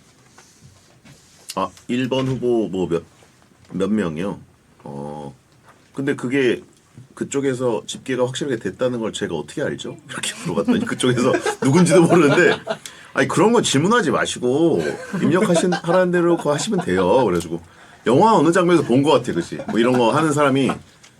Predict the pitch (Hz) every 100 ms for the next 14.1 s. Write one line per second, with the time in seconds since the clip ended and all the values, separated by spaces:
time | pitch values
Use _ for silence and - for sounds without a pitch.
0 | _ - - 131 127 104 104 101 92 87
1 | 104 110 110 95 90 92 - 101 95 98
2 | 85 - 69 - - 69 - 82 76 73
3 | 69 - _ - 240 139 131 - - -
4 | - - 87 107 170 - 85 78 76 73
5 | 76 - - 87 87 90 73 135 - -
6 | _ _ - 135 139 131 139 110 104 101
7 | 92 - - - - 165 170 - 180 143
8 | 85 - 78 - - 175 156 120 87 73
9 | 69 71 107 113 127 101 80 69 65 -
10 | - - - - - - - _ _ _
11 | _ _ _ - - - - - 127 143
12 | 156 135 113 120 120 - 120 110 78 71
13 | 95 139 - - _ _ _ _ - 67